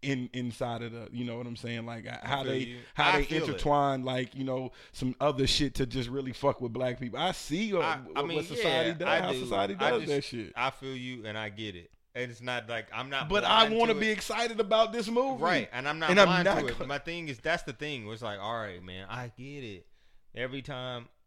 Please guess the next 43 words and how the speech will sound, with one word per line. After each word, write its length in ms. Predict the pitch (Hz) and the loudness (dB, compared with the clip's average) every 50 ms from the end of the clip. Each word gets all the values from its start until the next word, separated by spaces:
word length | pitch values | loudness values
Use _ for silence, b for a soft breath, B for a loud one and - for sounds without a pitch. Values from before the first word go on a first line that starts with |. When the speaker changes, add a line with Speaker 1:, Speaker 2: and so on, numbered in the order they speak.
| _ _ - | _ _ -2
Speaker 2:
like, 260 | 127 117 113 113 107 | 0 0 0 -2 -2
dog, 300 | - 160 160 147 143 156 | 0 0 2 0 0 -2
this 180 | 185 202 - 196 | -4 -6 -6 -8
is 80 | 165 | -10
fucking 320 | - - 196 - - 175 156 | -8 -8 -8 -8 -8 -8 -6
Black 300 | 165 170 165 156 - - | -4 -4 -4 -4 -6 -8
Panther. 260 | 156 147 117 117 113 | -10 -8 -8 -8 -6
Can 140 | - 160 165 | -6 -6 -6
we 100 | 160 156 | -6 -6
have 300 | 156 170 170 170 165 170 | -6 -4 -4 -4 -4 -6
it? 160 | 165 165 - _ - - - - - - - | -10 -12 -16 _ -20 -18 -18 -10 -8 -6 -6
Speaker 1:
<laughs> 560 | - - 175 - - 147 - - - 135 - - | -4 -4 -6 -8 -8 0 4 4 4 4 2 -2
Speaker 2:
Can 120 | 175 180 | -4 -4
we 100 | 180 180 | -2 -2
just 200 | 175 175 151 160 | -2 -4 -4 -4
have 300 | 170 175 180 180 180 175 | -2 0 0 0 0 -2
it? 140 | 180 175 170 | -4 -6 -6
Speaker 1:
Just 120 | - - | -6 -2
Speaker 2:
Like, 220 | 165 147 143 139 143 | 0 0 0 0 0
can 140 | 165 165 | 0 2
we 60 | 170 160 | 2 2
Speaker 1:
do 40 | 156 | 2
it. 20 | 156 | 2
Speaker 2:
have 180 | 160 160 151 | 2 0 0
a 60 | 156 | -2
moment, 400 | 151 156 156 156 156 151 151 143 | -4 -4 -4 -6 -6 -8 -10 -8
bro? 220 | 143 147 147 147 147 | -6 -4 -4 -4 -4
Like, 280 | 147 131 123 113 110 | -4 -4 -4 -4 -4
why 140 | 139 151 156 | -2 -2 -2
did 120 | 160 151 147 | -2 -4 -4
you 120 | 151 151 | -2 -2
have 100 | 147 127 | -2 -2
to 60 | 127 | -2
walk 260 | 127 135 139 139 131 | -2 -2 -2 -2 -2
down 160 | 139 139 139 139 | -4 -6 -4 -6
the 80 | 139 | -6
street 480 | - - - 127 123 120 120 113 - _ _ - | -8 -10 -10 -10 -8 -8 -10 -12 -14 _ _ -6
on 220 | 120 120 127 123 | -4 -4 -4 -4
your 140 | 120 117 110 107 - - - b b b b b b b b b b _ _ _ - | -6 -8 -8 -10 -12 -20 -20 b b b b b b b b b b _ _ _ -4
Facebook 480 | 131 135 131 - 139 135 143 139 131 | -2 -2 -2 -4 -8 -6 -6 -6 -6
Live 640 | 131 127 127 120 117 113 110 110 110 107 107 107 104 - - - _ _ _ _ _ _ _ _ _ | -4 -2 0 2 2 2 2 0 0 -2 -4 -6 -8 -14 -20 -20 _ _ _ _ _ _ _ _ _
and 160 | 123 113 110 - | -12 -10 -10 -8
say, 460 | - 127 117 113 107 101 95 90 | -6 -6 -4 -2 -2 -2 -4 -6